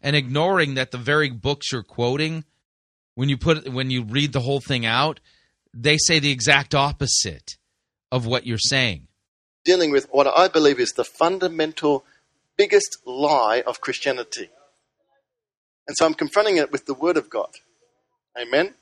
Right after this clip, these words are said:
Speaker 1: No, you're not. You're confronting it with God's Word out of context,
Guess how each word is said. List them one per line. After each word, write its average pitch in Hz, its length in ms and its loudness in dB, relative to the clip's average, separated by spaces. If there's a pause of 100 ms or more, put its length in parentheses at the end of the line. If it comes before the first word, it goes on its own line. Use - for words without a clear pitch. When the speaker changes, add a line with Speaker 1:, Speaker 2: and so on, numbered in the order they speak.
Speaker 1:
No, 139 200 0
you're 143 180 0
not. 151 240 0
You're 104 160 -6
confronting 151 500 -2
it 127 120 -4
with 113 120 -8
God's 113 300 0
Word 131 200 -2
out 110 160 0
of 104 80 -8
context, 123 720 -6